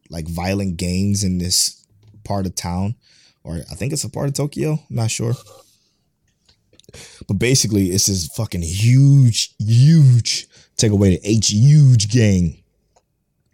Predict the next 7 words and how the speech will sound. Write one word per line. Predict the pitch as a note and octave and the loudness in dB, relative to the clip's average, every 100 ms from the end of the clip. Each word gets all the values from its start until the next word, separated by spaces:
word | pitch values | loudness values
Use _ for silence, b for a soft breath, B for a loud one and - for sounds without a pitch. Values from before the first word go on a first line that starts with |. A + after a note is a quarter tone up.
| _ - - A2 | _ -20 -10 -2
that, | G#2 | 0
uh, | F#2+ F2+ E2+ - _ B B B B - - | 0 0 -2 -8 _ B B B B -14 -2
that's | A2+ G2+ | 0 2
dealing | G#2+ A2 | 2 2
with | G2+ | 0
this | F#2+ F#2+ | 0 0
drug | D#2+ F#2 G2 F#2 | 0 2 2 0